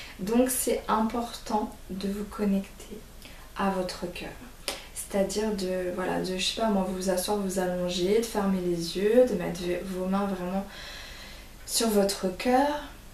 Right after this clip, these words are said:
et, euh, voilà, de, de rentrer en état entre guillemets méditatif, juste d'essayer de ressentir ce qui s'y passe. Vous pouvez commencer à vous connecter au battement du cœur, puis à essayer de ressentir, euh, ce, ce fluide énergétique qui est là, euh,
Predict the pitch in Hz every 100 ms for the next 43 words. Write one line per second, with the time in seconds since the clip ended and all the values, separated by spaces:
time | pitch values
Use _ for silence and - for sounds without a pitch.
0 | - - - - - 220 240 247 190 185
1 | 180 175 175 170 202 202 180 180 175 180
2 | 196 196 226 208 196 202 190 - 185 185
3 | 190 190 190 196 190 - 196 196 - 254
4 | 269 208 214 202 190 - 208 190 185 208
5 | 247 233 233 - - 202 - 202 - 185
6 | 208 240 - 180 180 180 180 185 180 180
7 | 180 175 - 180 175 196 196 208 208 190
8 | 190 - 226 294 - - - - - 214
9 | 214 214 208 208 226 220 - 262 214 196
10 | 190 - - - 202 - 202 - - 262
11 | 208 - - 208 208 208 208 214 - 240
12 | - - 208 196 202 262 285 - - -
13 | - - 196 196 190